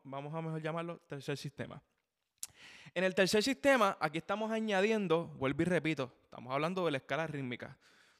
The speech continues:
Negra, tresillo de negra y ahora vamos para las corcheas. Pero ¿qué estoy haciendo? Estoy añadiendo diferentes figuras para que puedas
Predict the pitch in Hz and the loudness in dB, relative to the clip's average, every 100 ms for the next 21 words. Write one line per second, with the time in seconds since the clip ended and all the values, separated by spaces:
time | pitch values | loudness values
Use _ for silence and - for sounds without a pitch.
0 | _ _ _ _ - 131 120 139 254 - | _ _ _ _ -8 -6 -2 -2 -2 -8
1 | _ - _ _ _ _ _ _ 147 139 | _ -20 _ _ _ _ _ _ -2 -2
2 | 135 233 202 226 233 143 131 160 - 139 | -2 -2 2 2 2 0 0 -2 -2 0
3 | 123 127 139 160 233 - 156 139 131 117 | 2 2 2 0 -2 0 -2 0 -4 -4
4 | - 147 120 71 _ - - - 160 160 | -2 0 0 -2 _ -20 -20 -6 4 4
5 | 156 - 190 185 165 131 - 131 135 151 | 4 4 4 6 4 0 0 0 0 0
6 | 165 196 156 156 _ _ _ _ _ _ | 0 2 -2 -4 _ _ _ _ _ _
7 | 139 135 135 127 127 147 - 175 220 175 | -12 -4 0 0 0 -4 0 2 4 2
8 | 160 _ - - 143 135 127 127 139 165 | 0 _ -20 -4 -2 -2 -2 2 2 2
9 | 160 - | -4 -12